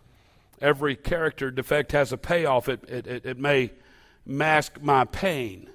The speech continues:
I have come to the conclusion in, in pastoring now for, well, thirty-five plus years.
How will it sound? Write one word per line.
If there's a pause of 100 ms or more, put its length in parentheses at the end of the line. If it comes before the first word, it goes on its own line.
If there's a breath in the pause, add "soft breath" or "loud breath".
(160)
I
have
come
to
the
conclusion
in,
in
pastoring
now
for, (760 soft breath)
well,
thirty-five
plus
years.